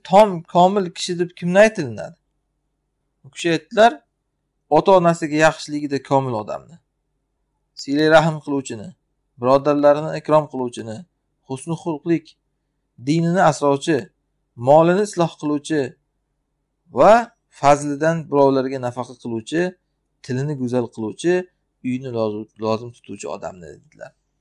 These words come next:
Shular hammasi muruvvat. Bular hamma tushunarli. Uyini lozim tutish degani,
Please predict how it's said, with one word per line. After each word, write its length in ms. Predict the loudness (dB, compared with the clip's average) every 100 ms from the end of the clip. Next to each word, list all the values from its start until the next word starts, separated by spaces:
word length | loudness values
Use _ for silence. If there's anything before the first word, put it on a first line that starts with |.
| _ _ _ _ _
Shular 160 | -20 -16 -12
hammasi 500 | -12 -12 -14 -16 -20 _ _
muruvvat. 280 | _ -20 -20 _ _ _ _ _ _
Bular 160 | -10 -8
hamma 160 | -8
tushunarli. 360 | -10 -2 -2 -4 -10
Uyini 200 | -8 -6
lozim 320 | 4 4 4 -4
tutish 320 | _ -18 -16 -10
degani, 320 | -8 -8